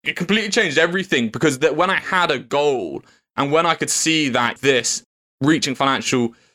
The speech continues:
independence was realistic, and I was reading about hundreds and thousands of people doing it and re-, devouring all, all the blogs and podcasts out there, just the minute I had that goal and that focus, it, it changed everything. And it's a classic case of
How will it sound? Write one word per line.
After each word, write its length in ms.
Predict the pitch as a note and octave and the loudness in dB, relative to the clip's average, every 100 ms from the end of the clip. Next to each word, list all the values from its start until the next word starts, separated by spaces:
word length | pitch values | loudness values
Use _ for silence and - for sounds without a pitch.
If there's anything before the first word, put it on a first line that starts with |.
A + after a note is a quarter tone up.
| _ _ | _ _
independence 580 | D#3 D3 E3+ D#3 A#2 G#2+ | -4 -2 0 -2 -2 -2
was 140 | C3 | -2
realistic, 760 | B2 C#3+ C3 C#3+ D#3 D3+ B2+ A2+ | 0 0 2 2 0 0 0 0
and 80 | A2 | 0
I 80 | A2+ | 0
was 160 | A2+ - | -2 -2
reading 300 | D3+ D#3 C#3+ | 0 2 2
about 260 | B2+ G2+ - | 0 0 -2
hundreds 400 | E3 D3 C3+ B2 | -2 0 0 0
and 180 | A#2 | -2
thousands 420 | C3 C3 C#3+ C3+ A#2+ | 0 0 0 0 -2
of 60 | |
people 220 | C3+ B2+ | -2 -2
doing 440 | A#2+ C#3+ C#3+ C#3 C#3 | -2 0 2 2 2
it 280 | C#3 C3+ A2+ | 0 0 -2
and 180 | A#2+ | -2
re-, 120 | B2 A#2+ | -2 -4
devouring 580 | A#2+ C3+ C#3+ C#3 B2+ | -4 0 2 2 2
all, 240 | C3 C3 C3 | 0 -2 0
all 240 | C3+ C#3 | 0 0
the 80 | A#2+ | 0
blogs 340 | A#2+ C3 B2+ | 2 2 2
and 80 | A#2 | 0
podcasts 400 | B2+ C3 B2 - | 2 2 0 -2
out 280 | B2+ C3 A2 | 0 2 0
there, 200 | A#2 G#2+ - _ _ - | -2 -2 -8 _ _ -2
just 200 | F3+ - | -2 0
the 80 | D#3 | -2
minute 280 | E3 F3+ E3+ | -2 0 2
I 160 | C#3+ | 2
had 220 | C#3 D3 | 0 -2
that 220 | C3 G2 A#2+ | -2 -4 -2
goal 280 | C3+ C#3 | 0 2
and 140 | B2+ A#2 | 0 -2
that 160 | A2+ | -4
focus, 640 | - - C3+ C3+ C3+ A2+ - | -8 0 2 2 0 -2 0
it, 60 | |
it 180 | G#2 A2+ | 0 -2
changed 380 | - E3 C#3 A#2 | 0 0 0 0
everything. 600 | C3+ C3+ C3 - A#2 A2+ | 0 0 -2 0 2 2
And 140 | A2+ A2+ _ _ _ | 0 -2 _ _ _
it's 240 | B2+ B2 B2 | 0 0 -2
a 20 | |
classic 480 | E3+ D#3 C3+ A#2 - | -2 0 0 -4 0
case 400 | C3 C3 A#2 B2+ | 2 2 2 0
of 260 | A#2 A2+ | 0 -2